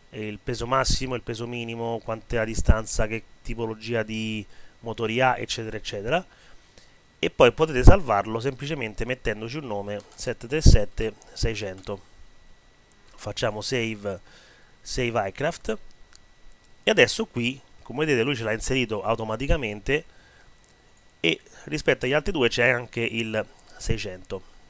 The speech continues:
Noi ovviamente vogliamo Ryanair, quindi selezioniamo il sette tre sette ottocento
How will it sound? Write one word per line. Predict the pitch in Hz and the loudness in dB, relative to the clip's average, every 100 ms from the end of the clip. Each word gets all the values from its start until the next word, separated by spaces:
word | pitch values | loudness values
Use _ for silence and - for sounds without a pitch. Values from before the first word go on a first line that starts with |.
| - | -18
Noi | 139 165 | -2 0
ovviamente | 131 139 131 110 | 0 -2 -4 -4
vogliamo | 110 131 107 | 0 0 0
Ryanair, | 117 175 139 107 | 2 2 2 -2
quindi | - 107 | -6 -6
selezioniamo | 104 104 - 120 123 104 | -4 -4 -6 -4 -4 -4
il | 113 107 | -6 -4
sette | - 123 113 | -6 -6 -4
tre | 110 | 2
sette | - 113 - - | 4 4 0 -2
ottocento | 123 - 147 104 92 95 165 | -6 -4 -6 -6 -10 -4 -4